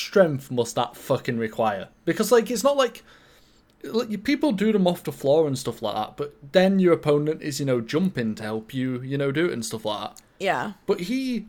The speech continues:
Speaker 1: catches them in the air before they hit the ground, which is insane, and then deadlifts them into that German suplex.
Speaker 2: Yeah.
Speaker 1: What?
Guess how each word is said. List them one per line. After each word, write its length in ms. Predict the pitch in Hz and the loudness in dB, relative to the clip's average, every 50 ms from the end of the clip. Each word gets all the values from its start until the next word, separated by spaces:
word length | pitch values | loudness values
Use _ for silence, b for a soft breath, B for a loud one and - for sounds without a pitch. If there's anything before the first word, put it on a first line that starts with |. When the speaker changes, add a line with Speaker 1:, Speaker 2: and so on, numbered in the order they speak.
| - _ _ | -16 _ _
Speaker 1:
catches 680 | - - 202 196 - - - - - 233 226 190 170 - | -6 -4 -4 -4 -4 -6 -10 -6 -4 -2 -2 -2 0 2
them 340 | 185 165 156 156 151 147 151 - | 4 4 4 4 0 -6 -6 -4
in 120 | 160 170 | -4 -2
the 120 | 175 165 160 | 0 2 4
air 140 | 156 156 151 | 4 4 4
before 340 | 143 139 139 - 160 156 | 4 0 0 2 2 4
they 140 | 151 156 147 | 4 4 2
hit 140 | 135 185 185 | 2 0 -4
the 60 | 175 | -6
ground, 540 | 147 151 135 120 113 117 117 120 143 165 - - _ _ _ _ _ _ _ _ | -2 -2 0 0 0 -2 -4 -4 -6 -8 -12 -16 _ _ _ _ _ _ _ _
which 360 | - 135 135 131 - - - - - 131 135 - - | -2 -2 -2 -2 -2 -6 -8 -8 -12 -14 -14 -8 -4
is 200 | 139 135 117 113 | -4 -2 -2 -2
insane, 640 | 120 120 110 - - 123 113 101 92 95 107 113 - _ _ _ _ _ _ _ _ _ _ _ _ _ _ | -2 -4 -2 -2 -2 -2 -2 -2 -4 -8 -12 -12 -14 _ _ _ _ _ _ _ _ _ _ _ _ _ _
and 380 | - 160 180 185 190 190 185 165 | -2 2 4 6 6 6 6 6
then 520 | 175 180 185 190 165 147 139 131 123 113 - _ 143 | 6 4 4 4 2 0 -2 -2 -4 -6 -8 _ -16
deadlifts 720 | 135 135 156 143 151 151 143 127 120 110 110 - - 120 | 2 6 8 8 8 6 2 0 0 0 -2 -4 -6 -6
them 220 | 120 110 95 98 | -4 -4 -4 -6
into 260 | 101 101 107 107 110 113 | -8 -8 -10 -10 -10 -10
that 160 | 104 101 - | -10 -12 -12
German 300 | - 110 101 101 95 95 | -10 -10 -10 -10 -10 -10
suplex. 680 | 95 - 104 101 95 - 98 - _ - - - - - _ _ _ _ _ _ _ _ _ | -10 -10 -10 -12 -12 -16 -18 -20 _ -20 -20 -20 -20 -20 _ _ _ _ _ _ _ _ _
Speaker 2:
Yeah. 360 | - - - - - - 226 | -12 -10 -10 -8 -10 -8 -8
Speaker 1:
What? 560 | - 139 135 156 190 262 349 370 - - - | -10 -8 4 8 8 10 10 8 6 0 -10